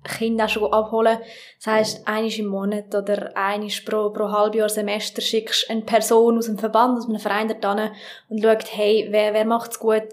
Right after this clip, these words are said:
Das Potenzial mit Körperspannung, wer, wer hat das, sieht man eigentlich recht schnell. Und ich glaube, dort könnte man auch ein bisschen Leute gehen abholen.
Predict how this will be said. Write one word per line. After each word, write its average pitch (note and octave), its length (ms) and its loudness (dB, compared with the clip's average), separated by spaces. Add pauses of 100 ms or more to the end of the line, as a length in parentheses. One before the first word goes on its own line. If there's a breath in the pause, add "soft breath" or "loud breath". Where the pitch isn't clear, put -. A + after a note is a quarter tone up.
(200)
Das A#3 200 -8
Potenzial A#3 580 2
mit A#3+ 120 0
Körperspannung, A3 840 -2
wer, G#3 240 2
wer G#3 180 -2
hat G#3+ 160 -4
das, A3+ 300 -2 (340 loud breath)
sieht B3+ 200 4
man A3 100 2
eigentlich A3 180 -2
recht A3 260 -4
schnell. A3+ 300 0
Und G#3 80 -4
ich G3 140 -10
glaube, G3+ 240 -4
dort G#3+ 180 -2
könnte G#3+ 220 -10
man G#3 80 -6
auch G3+ 240 -4
ein G#3 80 -6
bisschen G#3+ 160 -8
Leute - 80 -20
gehen G#3+ 200 -4
abholen. B3+ 460 0